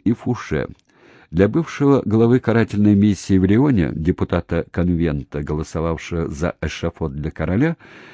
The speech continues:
возвращение Бурбонов представлялось катастрофой. Фуше понимал, что казнь Антуана Бурбона породит много новых затруднений для Бонапарта.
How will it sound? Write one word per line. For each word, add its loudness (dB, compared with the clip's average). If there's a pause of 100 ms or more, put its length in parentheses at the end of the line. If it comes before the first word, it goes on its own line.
(140)
возвращение 2
Бурбонов 0
представлялось -2
катастрофой. -6 (260)
Фуше -8
понимал, -2
что -10
казнь -4
Антуана 0
Бурбона -2 (460)
породит 0
много 2
новых 0
затруднений -2
для -2
Бонапарта. -4